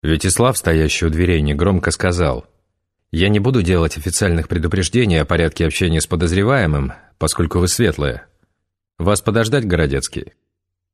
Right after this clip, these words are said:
«Нет, спасибо». Антон отступил от Игоря, оставив руку на его плече.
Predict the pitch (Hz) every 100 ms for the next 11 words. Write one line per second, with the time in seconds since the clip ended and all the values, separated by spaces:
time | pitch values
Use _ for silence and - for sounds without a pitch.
0 | _ _ _ _ _ _ 113 110 - 110
1 | - 101 78 73 - _ _ 90 78 107
2 | 98 85 - 95 95 90 120 110 92 82
3 | - 95 87 98 95 92 90 85 85 92
4 | 85 80 64